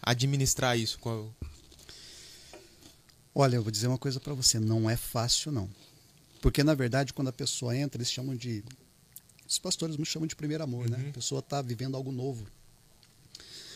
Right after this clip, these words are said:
Speaker 2: E a partir do momento que aquilo que ela faz, a igreja deixar cair numa rotina, é...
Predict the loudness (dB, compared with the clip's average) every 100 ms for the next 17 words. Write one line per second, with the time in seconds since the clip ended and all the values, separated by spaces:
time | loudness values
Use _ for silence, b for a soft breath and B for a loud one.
0 | B 2 4 4 4 2 2 4 4 4
1 | -2 0 0 2 0 0 -2 0 2 2
2 | 0 0 2 4 4 0 0 -2 -2 -2
3 | -2 -4 -4 -6 -6 -2 2 2 0 -4
4 | -14 -20 B B B B B -20 -20 -12
5 | -10 -4 -2 -2 -2